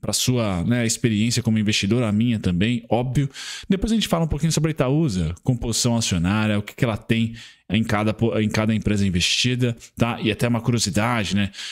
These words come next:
Quantas pessoas da Itaúsa estão no board, na administração fiscal das empresas investidas, então acho que talvez seja interessante você saber,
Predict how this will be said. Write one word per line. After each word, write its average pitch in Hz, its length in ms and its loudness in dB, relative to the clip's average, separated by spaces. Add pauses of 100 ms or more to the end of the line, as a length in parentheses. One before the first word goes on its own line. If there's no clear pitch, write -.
(160)
Quantas 113 260 0
pessoas 117 380 0
da 110 120 2
Itaúsa 110 420 2
estão 120 500 -2 (380)
no 117 140 2
board, 101 480 0
na 92 120 2
administração 107 540 2
fiscal 110 600 0
das 107 180 2
empresas 107 340 0
investidas, 107 720 2
então 107 220 2
acho 110 140 -2
que - 80 -8
talvez 107 260 2
seja 104 200 2
interessante 95 440 0
você - 180 -2
saber, 120 540 0